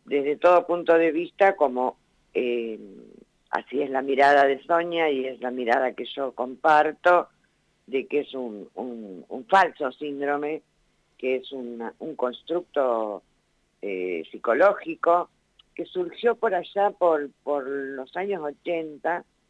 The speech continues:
cuando un médico llamado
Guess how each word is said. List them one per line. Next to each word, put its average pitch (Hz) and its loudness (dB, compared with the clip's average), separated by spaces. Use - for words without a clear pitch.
cuando 151 2
un 165 -6
médico 190 0
llamado 143 2